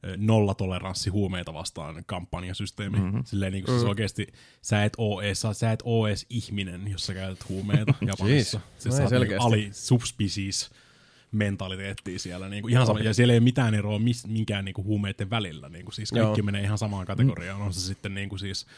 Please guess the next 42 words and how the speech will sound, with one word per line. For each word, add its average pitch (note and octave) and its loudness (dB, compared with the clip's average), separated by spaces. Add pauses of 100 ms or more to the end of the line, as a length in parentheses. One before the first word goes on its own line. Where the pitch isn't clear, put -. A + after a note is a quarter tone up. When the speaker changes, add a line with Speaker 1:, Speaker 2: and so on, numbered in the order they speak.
(340)
Speaker 1:
tota, F#2 -10 (140)
ö, G#2+ -6 (240)
kokaiini, G2 2
heroiini G2 0
tai G2 -4 (380)
Speaker 3:
Pilveä. G#2 2
Speaker 1:
marihuanaa, G2+ 0
Speaker 3:
Joo. G#2+ 2
Speaker 1:
niin G2 0
kaikki B2+ 4 (120)
on, - 2
Speaker 2:
Pilveä G#2 -2
suoneen. - -2
Speaker 1:
kaikki C3 2
on G2 2
samassa G2+ 0
kateriassa. G2 -6
Siinä G#2 -4
ei G2+ 0
minkäännäköistä, G#2+ 0
siellä G#2 0
ei G#2+ 0
oo A#2 4
ees G2 0
minkäännäköistä, F#2 -4
niinku, G2+ -6
kriminaali-statutea, G2+ -6
mikä G2 -2
erottaisi G#2 -6
ne A#2 -6 (200)
Speaker 3:
Mm. G#2 -4
Speaker 1:
toisistansa. G2+ -6
Speaker 3:
Toi D#3+ 0
on F3 2
aika C3+ 6
hämmentävää D3 4
ottaa G#2+ 2
huomioon A#2 6
kuitenkin G#2 0
siis... - -4
Tota, G2+ -2
äh, G2 -2